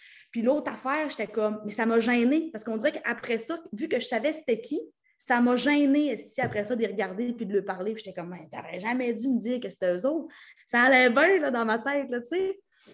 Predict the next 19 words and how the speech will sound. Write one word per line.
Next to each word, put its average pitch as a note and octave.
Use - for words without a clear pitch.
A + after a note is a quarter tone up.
Puis A#3
deux B3+
jours C4
après, A3
on G#3
va A3+
dîner, A3
puis B3
là, A#3+
j'arrive A#3
pour A3+
manger G#3
avec A#3+
ma G3+
gang C#4
de G3+
patins F#3+
de G3
vitesse. D#4